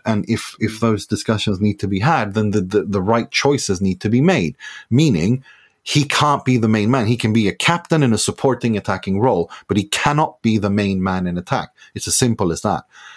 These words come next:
Speaker 1: And that leads us nicely into Simone Inzaghi as well,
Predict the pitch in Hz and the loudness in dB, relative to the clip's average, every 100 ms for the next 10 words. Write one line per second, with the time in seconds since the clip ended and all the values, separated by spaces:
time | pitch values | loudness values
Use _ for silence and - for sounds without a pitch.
0 | - 107 110 131 160 175 135 120 131 123 | -6 -2 2 2 2 2 2 2 0 0
1 | - 107 - - 104 104 92 90 107 101 | 0 -2 -2 -2 0 0 0 0 0 -2
2 | 85 85 90 98 - | -4 -6 -2 -2 -2